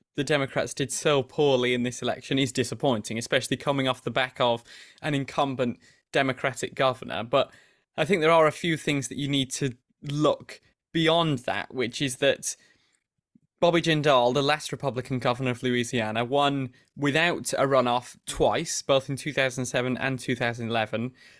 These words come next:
Trump won Kentucky three years ago by twenty-six points. Um, and also, Jeff Landry has been quite a prominent statewide figure, picking national fights with Joe Biden. So he's, um, o-,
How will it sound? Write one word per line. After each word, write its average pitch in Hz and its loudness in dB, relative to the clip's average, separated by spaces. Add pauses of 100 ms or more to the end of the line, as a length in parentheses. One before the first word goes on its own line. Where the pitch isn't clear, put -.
(120)
Trump 185 2
won 156 2
Kentucky 143 -4
three 143 -4
years 135 0
ago 127 2
by 123 2
twenty-six - -2
points. - -2 (480)
Um, 147 2 (300)
and 156 0 (140)
also, 175 2
Jeff 170 -2
Landry 147 -2
has 135 -8
been 135 0
quite - 2
a - -2
prominent 143 0
statewide 143 2
figure, 120 0
picking 143 -2
national 131 -2
fights 120 -2
with 123 -2
Joe 123 2
Biden. 117 0
So 123 0 (460)
he's, 131 2
um, 117 0 (460)
o-, 87 0